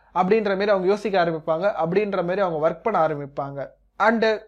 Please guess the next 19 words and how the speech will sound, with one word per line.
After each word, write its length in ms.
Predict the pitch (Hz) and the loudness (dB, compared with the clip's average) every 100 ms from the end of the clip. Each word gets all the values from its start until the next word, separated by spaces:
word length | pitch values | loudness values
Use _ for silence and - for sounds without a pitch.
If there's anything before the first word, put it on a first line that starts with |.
| _ | _
டாக்ஸ் 340 | 214 226 - | 4 4 6
ரிச் 320 | 247 233 - | 6 6 2
பர்சன் 360 | 269 254 196 180 | 2 4 0 0
எப்படி 240 | 185 175 | 2 2
பாக்குறாங்கன்னா, 520 | 165 165 151 156 202 190 | 2 0 -2 -2 -2 -2
"இது 160 | 185 | -2
நான் 180 | 190 190 | 0 0
கஷ்டப்பட்டு 460 | 214 208 240 220 233 | -2 -2 -2 -2 -4
சம்பாரிச்ச 460 | 208 185 185 175 | -2 0 -2 -2
பணம், 200 | 165 151 | -6 -4
நான் 240 | 160 180 214 | -2 0 2
ஏன் 140 | 220 | 0
இதை 120 | 180 | -2
தூக்கி 260 | 196 185 180 | -6 -4 0
கவர்மெண்ட்டுக்கு 580 | 175 214 214 185 160 156 | 0 0 -2 -4 -2 -4
தரணும்?" 240 | 156 160 | 0 -2
அப்படின்னு 200 | 165 175 | 0 -2
பாக்குறாங்க. 460 | 165 156 156 139 139 - _ _ | -2 -2 -4 -8 -12 -16 _ _
So 280 | - 226 | 2 4